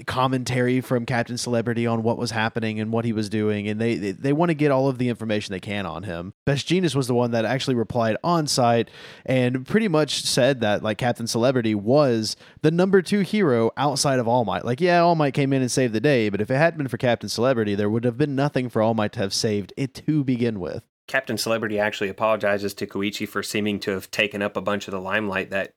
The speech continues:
Speaker 2: Koichi should have deservedly been sharing, um, for the part that he played in the defense of the Sky Egg as well. But Koichi was just satisfied to have gotten his All Might signature on an All Might hoodie, um,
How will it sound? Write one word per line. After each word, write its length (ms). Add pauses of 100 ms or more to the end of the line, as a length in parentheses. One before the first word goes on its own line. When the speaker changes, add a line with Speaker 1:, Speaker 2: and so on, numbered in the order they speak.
(140)
Speaker 2:
Koichi 360
should 180
have 200 (440)
deservedly 580
been 180
sharing, 540 (180)
um, 400 (320)
for 400
the 120
part 240
that 80
he 120
played 260
in 120
the 60
defense 320
of 40
the 80
Sky 280
Egg 120
as 140
well. 340 (200)
But 140
Koichi 280
was 100
just 180
satisfied 500
to 60
have 120
gotten 360
his 260
All 160
Might 180
signature 440
on 100
an 100
All 140
Might 200
hoodie, 300 (480)
um, 320